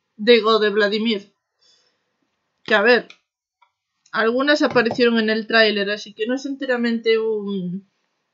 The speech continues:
bueno, un poco sí, porque aparece un personaje. Así que si no queréis verlo,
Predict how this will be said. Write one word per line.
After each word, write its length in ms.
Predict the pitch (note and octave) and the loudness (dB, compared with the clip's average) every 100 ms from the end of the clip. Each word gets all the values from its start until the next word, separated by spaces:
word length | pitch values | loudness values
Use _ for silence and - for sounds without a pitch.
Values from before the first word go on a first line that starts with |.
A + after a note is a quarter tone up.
| _ _ _ _ _ _ | _ _ _ _ _ _
bueno, 480 | - D#4 C4+ A3 - | 2 4 4 0 -4
un 140 | D4 | -10
poco 240 | E4 E4+ B3+ | -8 -2 -2
sí, 180 | B3+ A#3 | 0 -4
porque 300 | G#3+ G#3+ G#3+ | -6 -4 -4
aparece 340 | G#3+ A3+ B3 | -2 -2 -2
un 80 | A#3 | -6
personaje. 480 | A3+ G3 F#3 G3+ _ _ _ _ _ _ _ _ _ _ _ _ _ - | -8 -10 -10 -12 _ _ _ _ _ _ _ _ _ _ _ _ _ -4
Así 240 | A3+ A3 | -2 -2
que 120 | G#3 G#3+ | -4 -6
si 140 | A3 | -4
no 160 | A3 A3+ | -6 0
queréis 300 | A#3+ A#3 A3 | 0 0 0
verlo, 520 | A#3+ C4+ D4+ - | 0 0 -4 -8